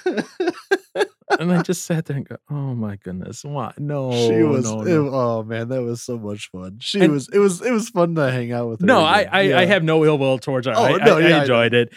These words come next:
Speaker 1: Yeah,
Speaker 2: I,
Speaker 1: it was fun.
Speaker 2: I, I know she was just probably asking it to be smart alecky,
Speaker 1: Oh,
Speaker 2: hopefully.
Speaker 1: she was just having fun with it,
Speaker 2: Yeah.
Speaker 1: yeah.
Speaker 2: And what, what entertained me about that whole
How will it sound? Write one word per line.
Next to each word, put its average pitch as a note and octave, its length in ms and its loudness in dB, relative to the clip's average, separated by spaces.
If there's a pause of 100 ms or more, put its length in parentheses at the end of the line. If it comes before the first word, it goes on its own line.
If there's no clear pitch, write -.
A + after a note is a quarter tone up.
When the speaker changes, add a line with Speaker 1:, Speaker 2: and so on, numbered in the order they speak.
Speaker 1:
Yeah, D#3 180 -2
Speaker 2:
I, C3 140 -4
Speaker 1:
it D#3 40 0
was D3+ 160 -6
fun. A#2+ 340 -14
Speaker 2:
I, C#3 120 -2 (140)
I C3 80 2
know C3+ 180 0
she C#3+ 160 -4
was B2 120 -2
just A#2 200 -6
probably A2 400 0
asking A2 380 -4
it G#2 140 -6
to G#2 120 -8
be G2+ 320 -6
smart G2+ 340 -6
alecky, G#2 540 -4 (120)
Speaker 1:
Oh, A2 60 -4
Speaker 2:
hopefully. G#2 300 -2
Speaker 1:
she A2+ 100 -2
was C#3+ 120 0
just A#2+ 140 -4
having G2 320 -6
fun F2 160 -10
with F#2 160 -10
it, G2 100 -8
Speaker 2:
Yeah. G#2 120 -2
Speaker 1:
yeah. G2 240 -4 (200)
Speaker 2:
And D#3+ 220 0 (280)
what, F3 340 4
what G3+ 140 2
entertained E3 520 -4
me G#2+ 320 -8
about A2+ 320 -8
that G#2+ 160 -8
whole G#2 340 -10